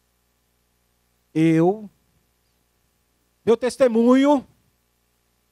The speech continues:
eu fiquei vinte e seis horas na fila no Canadá. Outubro, um frio do cão, senhoras e senhores.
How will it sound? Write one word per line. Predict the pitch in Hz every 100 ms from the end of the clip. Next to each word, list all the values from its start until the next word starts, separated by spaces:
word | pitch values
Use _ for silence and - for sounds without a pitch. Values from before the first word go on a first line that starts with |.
| _ _ _ _ _ _ _ _ _ _ -
eu | 170
fiquei | 180 - 180
vinte | 151 120 175 233 233 226
e |
seis | - 196 190 160
horas | 165 175 165
na | 156 151
fila | - 165 170
no | 160 156
Canadá. | 156 147 131 123 120 127 _ _ _ _ _ _ _ _ _ _ _ _ _ _ _ _ _ _ _ _ _ _ _ _ _ _ _ _ _ _ -
Outubro, | 226 262 _ 285 302 226 240 226 180 127 _ _
um | 240 254
frio | - - 254 277
do | 185 247 294
cão, | - _ 233 269 269 233 185
senhoras | - 180 160 143
e | 127
senhores. | - 120 95 _ _ _